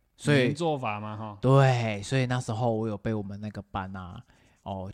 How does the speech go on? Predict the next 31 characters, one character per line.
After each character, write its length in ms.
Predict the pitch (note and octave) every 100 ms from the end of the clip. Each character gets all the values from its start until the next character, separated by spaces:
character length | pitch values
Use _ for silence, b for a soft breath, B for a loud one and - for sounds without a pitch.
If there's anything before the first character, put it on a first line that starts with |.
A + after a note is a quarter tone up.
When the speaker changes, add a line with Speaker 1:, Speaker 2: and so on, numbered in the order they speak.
| -
Speaker 1:
九 240 | A2 F#2
个 180 | - G2
人， 160 | E2+ -
因 80 | D3+
为 80 | D3+
一 100 | C#3+
个 100 | C3
班 360 | - A#2 A#2+
吼 340 | B2 G#2+ - -
是 160 | - B2
十 520 | - - - - A2+
个 180 | B2 G2
人 140 | B1
Speaker 2:
嗯。 280 | C3 C#3 C3+
Speaker 1:
到 200 | B2+ A#2+
十 360 | A2 A2 G#2+ A2+
三 240 | B2+ A#2+
个 120 | A2+ D#2
人 100 | - -
啊， 500 | A2+ A#2 D#3+ C#3+ B2+
Speaker 2:
嗯。 300 | A2 G#2+ A2 B B _
Speaker 1:
我 180 | - G#2+
就 100 | B2+
被 180 | - B2
那 180 | A2+ A2+
一 60 |
群 220 | A2+ - G2
人 140 | E2
就 100 | G#2
说 180 | G#2 -
：“哎， 200 | - -